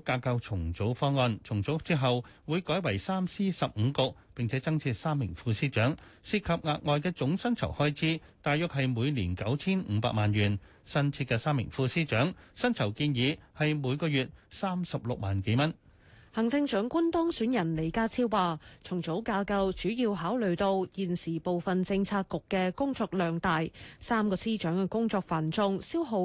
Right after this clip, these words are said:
Speaker 2: 統籌同埋指揮能力。相信同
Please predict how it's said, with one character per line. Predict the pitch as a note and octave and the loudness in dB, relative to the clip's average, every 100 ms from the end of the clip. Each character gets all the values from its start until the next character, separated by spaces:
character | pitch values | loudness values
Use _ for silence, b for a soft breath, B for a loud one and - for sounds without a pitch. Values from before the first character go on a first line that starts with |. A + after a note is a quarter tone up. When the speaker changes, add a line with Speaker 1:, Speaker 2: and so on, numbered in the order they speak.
| F#3 | 0
Speaker 2:
統 | - D#3+ B3+ | -2 -4 -2
籌 | - D#3 | -2 -2
同 | D3+ E3 | 0 0
埋 | D3+ D#3 | 0 -2
指 | - D#3 | -2 -2
揮 | C4 B3+ | 2 2
能 | F#3 D3 | 2 2
力。 | F3+ - B B B B | 0 -2 B B B B
相 | - A3 | -2 0
信 | G3 F3+ | 0 0
同 | E3+ D3+ | -2 -4